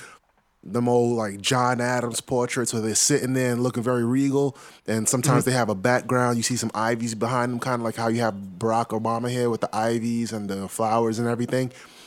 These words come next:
Speaker 1: Like, that's
Speaker 2: Okay.
Speaker 1: his style, like, very classy portraits, but with these,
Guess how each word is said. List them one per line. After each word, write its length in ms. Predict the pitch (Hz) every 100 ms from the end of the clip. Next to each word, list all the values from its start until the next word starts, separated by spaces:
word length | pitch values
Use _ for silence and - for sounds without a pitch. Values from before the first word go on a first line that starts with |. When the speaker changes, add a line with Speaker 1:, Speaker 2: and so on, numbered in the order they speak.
| -
Speaker 1:
Like, 200 | 123 117
that's 240 | 139 135
Speaker 2:
Okay. 60 | 139
Speaker 1:
his 80 | 123
style, 340 | - 131 120
like, 180 | 113 101
very 300 | 98 131 127
classy 440 | - 139 127 123
portraits, 380 | 117 127 113 101
but 140 | - 104
with 160 | 107
these, 260 | 117 110